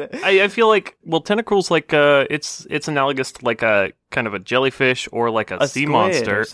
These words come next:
Speaker 2: something.
Speaker 1: squid.
Speaker 2: Yeah.
Speaker 1: And, like, they have squid ink,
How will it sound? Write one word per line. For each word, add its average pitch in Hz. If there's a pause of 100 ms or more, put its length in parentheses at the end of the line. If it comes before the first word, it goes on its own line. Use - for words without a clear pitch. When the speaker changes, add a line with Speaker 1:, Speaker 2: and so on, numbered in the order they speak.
(180)
Speaker 2:
something. -
Speaker 1:
squid. 120
Speaker 2:
Yeah. 120 (100)
Speaker 1:
And, 127
like, 123
they 139
have 175
squid 139
ink, 131